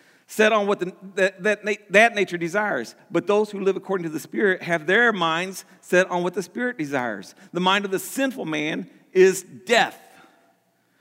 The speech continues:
But the mind controlled by the Spirit is life and peace. So now you have a choice to make. Am I going to live by my sinful mind, or am I going to live by the Spirit?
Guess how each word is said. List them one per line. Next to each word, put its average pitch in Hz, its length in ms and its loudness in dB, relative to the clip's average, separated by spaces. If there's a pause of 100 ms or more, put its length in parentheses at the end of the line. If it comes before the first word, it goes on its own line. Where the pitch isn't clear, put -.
(760)
But 151 100 0
the 151 60 -10
mind 165 260 -2
controlled 170 400 -6
by 175 80 -4
the 160 80 -8
Spirit 175 400 -4
is 127 140 -10
life 139 300 -8
and 120 140 -12
peace. - 460 -12 (800)
So 143 120 -8
now 175 80 -2
you 381 140 0
have 302 120 2
a - 40 -6
choice 339 360 -6
to - 100 -6
make. 110 440 -8 (600)
Am 254 220 0
I 311 100 0
going 277 220 -2
to 254 60 -8
live 233 260 0
by 208 140 2
my 190 180 -2
sinful 220 480 -4
mind, 165 540 -2
or 190 100 2
am 214 120 -2
I 208 60 0
going 202 200 0
to 196 140 0
live 226 220 4
by 196 160 2
the 190 120 -4
Spirit? 180 600 -2